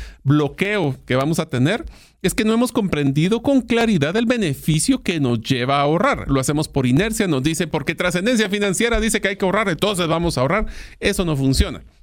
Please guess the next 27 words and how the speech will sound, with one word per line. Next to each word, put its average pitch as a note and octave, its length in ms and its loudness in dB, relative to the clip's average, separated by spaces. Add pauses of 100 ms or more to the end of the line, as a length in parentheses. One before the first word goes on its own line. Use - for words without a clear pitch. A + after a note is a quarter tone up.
(220)
Tiene A3 320 0
que F3+ 120 -4
tener D3 240 0
un F3 100 2
propósito, F3 640 -2
porque G#3+ 240 2
el F3 100 0
propósito F3 640 0
es D#3+ 80 -2
el E3+ 140 -4
que D3 100 -2
le B2 160 2
va C#3+ 200 2
a F3 60 0
dar F#3+ 240 0
el D3 160 2
peso A#3 520 0
y E3 100 2
el B2 240 0 (320)
salario F3 580 0
emocional, E3+ 720 0
si E3 100 -2
quieren D3+ 220 -2
hablarlo D3 400 0
así D#3 160 -2
tipo D#3+ 480 0
empresarial, C3+ 640 -2